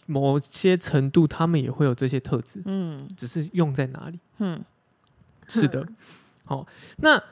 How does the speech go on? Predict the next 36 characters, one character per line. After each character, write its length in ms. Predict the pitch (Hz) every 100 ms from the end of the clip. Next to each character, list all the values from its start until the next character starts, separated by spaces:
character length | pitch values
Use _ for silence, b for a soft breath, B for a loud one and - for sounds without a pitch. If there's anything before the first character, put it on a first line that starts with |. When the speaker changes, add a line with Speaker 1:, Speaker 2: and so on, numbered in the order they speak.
| b b _ _ _ -
Speaker 1:
这 160 | - 277
个 140 | 233
呢， 260 | 220 208 202
这 160 | 294
四 160 | 254 269
个 80 | 208
数 160 | 233
字 180 | 190 208
呢， 260 | 170 160 147
我 100 | 143
们 120 | 160
就 100 | 202
先 200 | 196 175
看 180 | 190 160
黑 220 | 147 139
色 180 | - -
的， 80 | 247
因 120 | 247
为 60 |
三 240 | 247 233 226
六 160 | 226
六 280 | 190 220 180
呢， 180 | 147 143
这 180 | 202 190
完 160 | 160
全 120 | 160 151
就 80 |
是 80 | 165
你 60 | 127
太 140 | 160
阳 120 | 143
星 160 | 131 143
座 120 | 143
跟 160 | 135 139
你 40 |
的 140 | 117